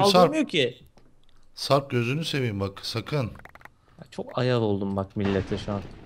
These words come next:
Speaker 1: Bu eli veremeyiz abi. Ben biraz da kendimi alayım oğlum ya. Niye gelmiyor bana?
Speaker 2: Yellow'a gidiyordum. Yellow'u başkası patlattı. İyi oldu oğlum size.
Speaker 1: Tamam.
Speaker 2: İyi oldu size.
Speaker 1: Ya tamam oğlum, çekil şuradan hadi ya.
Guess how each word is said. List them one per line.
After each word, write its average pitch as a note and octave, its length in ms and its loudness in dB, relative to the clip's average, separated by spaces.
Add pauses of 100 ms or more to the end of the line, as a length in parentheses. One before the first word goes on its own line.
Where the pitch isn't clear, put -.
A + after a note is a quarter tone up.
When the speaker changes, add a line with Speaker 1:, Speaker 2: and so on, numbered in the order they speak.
(220)
Speaker 1:
Bu A#2+ 100 -2
eli C#3 180 2
veremeyiz C3+ 420 0
abi. G#2+ 240 0
Ben B2 320 -4
biraz C3+ 260 -4
da C#3 60 -6
kendimi B2+ 420 -2
alayım A#2+ 240 -2
oğlum A#2+ 220 -4
ya. G#2+ 220 -2
Niye B2 220 0
gelmiyor D#3+ 380 8
bana? A2+ 280 2 (920)
Speaker 2:
Yellow'a D3 440 10
gidiyordum. C#3+ 400 6
Yellow'u C#3+ 400 6
başkası C#3+ 460 2
patlattı. A2 480 -2
İyi C3 160 4
oldu G#2+ 220 6
oğlum G2 200 -2
size. - 260 -10
Speaker 1:
Tamam. B2 420 0 (1120)
Speaker 2:
İyi - 120 -20
oldu - 240 -20 (120)
size. - 140 -16 (540)
Speaker 1:
Ya D#3 180 6
tamam F3 340 10
oğlum, F#3+ 220 12
çekil - 280 4
şuradan E3 300 6
hadi F#3 180 8
ya. F3+ 220 10